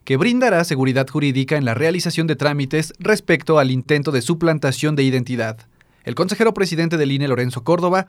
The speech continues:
dijo que con el convenio, las notarías de Jalisco usarán un sistema informático que corroborará, en cuestión de segundos, la autenticidad de los datos de la credencial, así como la huella dactilar del solicitante en la base de datos del padrón electoral.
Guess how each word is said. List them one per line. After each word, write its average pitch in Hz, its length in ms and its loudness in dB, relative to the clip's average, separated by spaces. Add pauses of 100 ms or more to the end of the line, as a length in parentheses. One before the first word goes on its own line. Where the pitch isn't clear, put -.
(140)
dijo 214 240 -4
que 233 100 0
con 165 140 2
el 139 100 -2
convenio, 139 540 0 (160)
las 113 180 -6
notarías 123 420 -2
de 131 80 -2
Jalisco 143 520 -2
usarán 190 380 -2
un 240 100 0
sistema 175 340 0
informático 139 680 -2
que 120 140 -6
corroborará, 180 680 0 (100)
en 117 140 -4
cuestión 120 340 -4
de 139 80 -4
segundos, 190 480 0 (260)
la 165 120 2
autenticidad 196 680 0
de 160 80 2
los 127 160 0
datos 143 260 0
de 123 80 -4
la 120 80 -6
credencial, 160 580 0
así 123 300 -6
como 190 220 0
la 135 100 2
huella 143 220 2
dactilar 143 460 0
del 131 180 -2
solicitante 185 640 -2
en 135 100 0
la 117 80 -2
base 135 260 0
de 123 120 -6
datos 147 280 0
del 170 160 0
padrón 139 300 -2
electoral. 117 540 -4